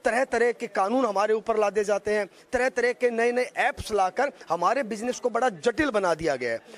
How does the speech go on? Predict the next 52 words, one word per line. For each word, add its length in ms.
और 120
उससे 260
ज़्यादा 340
बड़ी 200
दिक्कत 320
हमारे 340
जो 100
बिजनेस 380
में 140
आ 60
रही 140
है, 120
वो 80
ऑनलाइन 440
फार्मेसी 540
को 140
लेकर 340
आ 80
रही 180
है, 120
जो 140
कि 120
आज 220
संवैधानिक 720
रूप 160
से 160
और 140
कानूनी 480
रूप 180
से 140
पूरी 240
तरह 200
गलत 380
है। 120
लेकिन 320
सरकारी 560
संरक्षण 560
के 120
अंदर 220
ऑनलाइन 540
दवाइयों 340
का 140
धंधा 380
फल 260
भी 140
रहा 220
है 100
और 100
फूल 260
भी 140
रहा 160
है। 100